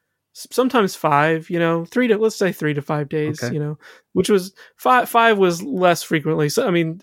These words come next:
Speaker 1: eh, so, and that includes, kind of includes the recording session day. So, so very short time. <laughs>
Speaker 2: Very short
Speaker 1: Uh,
Speaker 2: time.
Speaker 1: and, uh,
Speaker 2: Bloody hell.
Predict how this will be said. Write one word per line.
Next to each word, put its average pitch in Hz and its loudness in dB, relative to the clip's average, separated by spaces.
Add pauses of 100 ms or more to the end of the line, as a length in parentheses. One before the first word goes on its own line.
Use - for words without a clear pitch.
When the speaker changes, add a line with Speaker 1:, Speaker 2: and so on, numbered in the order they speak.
(140)
Speaker 1:
eh, 254 -12
so, 170 2 (440)
and 185 4
that 208 4
includes, 208 2
kind 202 0
of 175 2
includes 160 -2
the 156 -4
recording 143 2
session 143 -2
day. 135 -4
So, 143 -2 (260)
so 180 -2 (140)
very 214 2
short 165 -2
time. 160 -6
<laughs> - -2
Speaker 2:
Very 156 0
short 190 -2
Speaker 1:
Uh, 180 0
Speaker 2:
time. 190 -2
Speaker 1:
and, - -2
uh, 185 0
Speaker 2:
Bloody 185 -2
hell. 117 -2